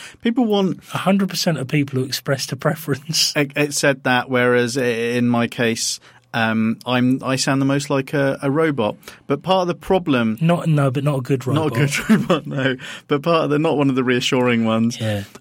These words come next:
Speaker 1: Uh, but part of the, uh, part of the problem with having a voice like James's is that when he says a word like loofah,
Speaker 2: Mm.
Speaker 1: you have to ask, does,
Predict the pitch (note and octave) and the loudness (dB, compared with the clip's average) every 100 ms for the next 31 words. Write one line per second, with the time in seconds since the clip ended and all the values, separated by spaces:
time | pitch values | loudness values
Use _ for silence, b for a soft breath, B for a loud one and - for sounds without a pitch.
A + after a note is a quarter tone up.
0 | C3 C3 C3+ C#3+ F3 F#3 D#3+ D#3 D3 _ | 0 0 0 0 0 2 2 0 -2 _
1 | _ C3 B2+ B2 - D3+ D3 C#3 D3+ C#3 | _ 0 2 2 0 -2 -2 -2 -2 0
2 | C3 A2+ A2 A#2 - B2 A#2 A#2 G#2+ A2+ | 2 0 2 0 0 -2 0 0 0 -2
3 | - A2+ A2 - B2 B2 A#2 A2 A2 - | -2 -2 -2 -2 0 2 0 -2 -4 -8
4 | B B B A#2+ A#2 B2+ C#3 E3+ G#3 G3 | B B B -4 -2 0 0 2 0 0
5 | F3+ D#3 C#3+ C#3 C3 C3 A#2+ A#2+ - - | 0 0 0 2 0 0 0 0 -4 -18
6 | _ B2 B2 C#3+ C#3+ G#2 G#2+ B2 _ - | _ -2 0 0 -2 -6 -6 -6 _ -6
7 | B2 A2+ G#2 B2+ D3 E3+ - F3 E3 D#3+ | -4 -4 -2 -2 -2 -4 -2 0 0 0
8 | - - - B B B B _ _ _ | -2 -8 -14 B B B B _ _ _
9 | _ _ _ _ _ _ _ _ _ _ | _ _ _ _ _ _ _ _ _ _
10 | _ F3 F3 - | _ -2 -2 -2